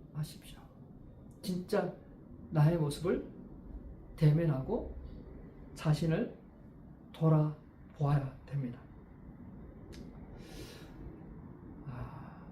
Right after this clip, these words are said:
에이에이 미팅에 가보신 적 있으세요? 에이에이, 알코올 중독자 모임입니다.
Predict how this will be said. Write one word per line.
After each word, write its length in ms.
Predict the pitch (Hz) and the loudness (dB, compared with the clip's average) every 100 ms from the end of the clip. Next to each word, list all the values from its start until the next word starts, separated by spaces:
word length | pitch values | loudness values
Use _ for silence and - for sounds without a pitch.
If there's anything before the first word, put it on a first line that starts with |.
| - - - - - - - | -12 -12 -10 -12 -12 -8 6
에이에이 680 | 202 240 254 214 214 208 170 | 12 12 12 12 12 10 6
미팅에 360 | 190 185 165 | 4 2 2
가보신 380 | 151 127 160 156 | 2 2 4 6
적 120 | 156 | 4
있으세요? 480 | 123 156 - 190 - - - - - - - - - - - | 2 -2 2 2 2 -2 -14 -16 -16 -16 -16 -16 -16 -16 0
에이에이, 480 | 170 185 180 139 - - - - - - - - - - - - - - - | 6 8 8 6 2 -6 -14 -14 -16 -16 -16 -16 -16 -16 -14 -14 -14 -14 -4
알코올 640 | 156 156 175 208 196 170 - | 6 8 8 8 10 10 6
중독자 560 | - 160 170 147 127 - - - | 4 4 6 2 0 -6 -6 4
모임입니다. 440 | 147 156 - - | 6 6 4 -6